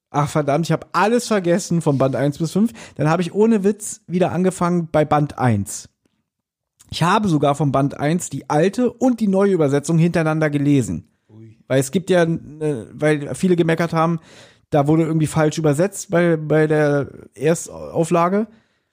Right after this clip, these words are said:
Speaker 1: Oder Stephen King war damit nicht einverstanden. Es gibt eine Neuübersetzung, wo auch ein bisschen was anders ist.
Speaker 2: Zum Beispiel, dass der Hauptunterschied ist.
Speaker 1: Ich glaub, in
Speaker 2: Wo
Speaker 1: dem
Speaker 2: sich viele
Speaker 1: Dorf,
Speaker 2: auf
Speaker 1: ne, wo er da alle abknallt. Ist da nicht irgendwas?
Speaker 2: Ja, da wurde viel jetzt ergänzt. Also, ähm,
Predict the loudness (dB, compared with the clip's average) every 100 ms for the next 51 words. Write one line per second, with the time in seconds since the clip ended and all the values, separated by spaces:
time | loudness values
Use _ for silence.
0 | _ _ _ -2 0 2 2 4 4 4
1 | 2 0 0 0 0 -2 -2 -2 -2 -2
2 | -4 0 2 4 2 2 -2 -4 -4 2
3 | 4 4 2 2 0 0 0 -2 -4 -10
4 | -12 -10 -8 -4 -4 -4 -10 -12 -12 -12
5 | -12 -8 -10 -10 -12 -12 -12 -14 -16 -16
6 | -18 -18 -20 _ _ _ _ _ -2 0
7 | 2 4 4 4 6 4 4 2 4 4
8 | 4 4 4 4 2 2 4 2 0 -12
9 | -18 -6 0 2 2 2 2 2 0 -10
10 | _ _ _ _ -20 -16 -10 -6 -6 -4
11 | -2 0 -2 -4 -6 0 0 0 -2 -6
12 | -4 -4 -4 -4 -6